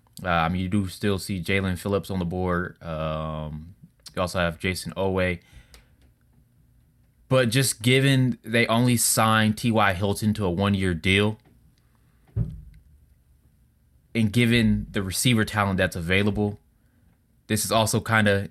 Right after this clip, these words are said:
in, to, you know, spite you a little bit. Twenty-one, uh, I think Rashad Bateman, uh,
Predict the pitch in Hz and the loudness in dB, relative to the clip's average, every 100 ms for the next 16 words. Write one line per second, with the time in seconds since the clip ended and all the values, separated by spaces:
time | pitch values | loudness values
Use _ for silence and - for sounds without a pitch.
0 | - 95 87 85 - _ _ _ _ _ | -6 -2 -2 -2 -8 _ _ _ _ _
1 | - 101 87 - 95 82 - - - 101 | -8 -4 -4 -6 -8 -8 -12 -6 0 0
2 | - 101 90 90 78 87 - _ _ _ | 0 -2 0 -2 -2 -2 -4 _ _ _
3 | - 127 123 110 107 107 98 - - 85 | -4 2 4 4 4 2 0 -8 -8 -2
4 | 82 80 80 - 98 113 107 92 117 101 | -2 -2 -6 -6 -4 -2 -2 -2 0 0
5 | 87 92 82 82 80 _ _ _ _ 85 | 0 -2 -2 -4 -4 _ _ _ _ -6
6 | 80 78 | -4 -4